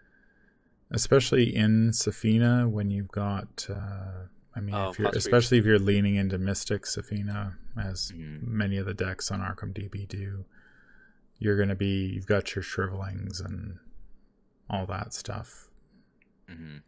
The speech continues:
Speaker 1: before you start looking at this one. Like, I don't think this is the first card you're adding to your deck.
Speaker 3: No.
Speaker 2: Mm-hmm.
Speaker 3: Saf-,
Speaker 1: And
Speaker 3: Safina
Speaker 1: if it's not the
Speaker 3: is
Speaker 1: first card, then it's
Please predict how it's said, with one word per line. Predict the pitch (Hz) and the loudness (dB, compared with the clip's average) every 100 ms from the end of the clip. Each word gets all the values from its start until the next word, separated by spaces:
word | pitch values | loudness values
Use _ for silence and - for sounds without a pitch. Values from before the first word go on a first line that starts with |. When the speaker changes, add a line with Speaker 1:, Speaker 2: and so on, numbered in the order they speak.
| _ _ | _ _
Speaker 1:
before | 101 - 101 95 | -8 -6 -4 -2
you | 95 | -2
start | 95 - 101 117 | -4 -4 -4 -4
looking | 104 107 101 | -6 -4 -6
at | - | -4
this | 104 - | -6 -4
one. | 104 104 104 104 101 110 - _ | -6 -4 -4 -4 -6 -10 -16 _
Like, | 98 98 | -8 -4
I | 101 | 0
don't | 104 101 | 0 0
think | 107 - | -4 -2
this | 98 - | -4 -2
is | 98 | -4
the | - | -6
first | - 104 101 - | -2 -2 -2 -4
card | 104 104 | -2 -2
you're | 104 104 101 98 _ _ _ _ - | 0 -2 -2 -8 _ _ _ _ -4
adding | 101 95 107 107 | -2 0 -2 -2
to | 110 | -4
your | 107 107 107 | -4 -4 -6
deck. | 104 110 123 120 - _ _ _ _ _ | -4 -2 -2 -6 -20 _ _ _ _ _
Speaker 3:
No. | 175 147 | -16 -14
Speaker 2:
Mm-hmm. | 123 113 | -12 -12
Speaker 3:
Saf-, | 113 - - | -14 -16 -2
Speaker 1:
And | 107 101 98 | 2 4 4
Speaker 3:
Safina | 98 95 92 107 87 | 2 2 -2 -6 0
Speaker 1:
if | 117 98 | 0 2
it's | 107 - | 0 4
not | 110 101 | 4 4
the | - | -2
Speaker 3:
is | |
Speaker 1:
first | - 104 101 | 2 2 2
card, | - 107 104 107 | 0 2 4 2
then | 101 98 | 0 -2
it's | 95 113 - - - | -4 -6 -6 -6 -8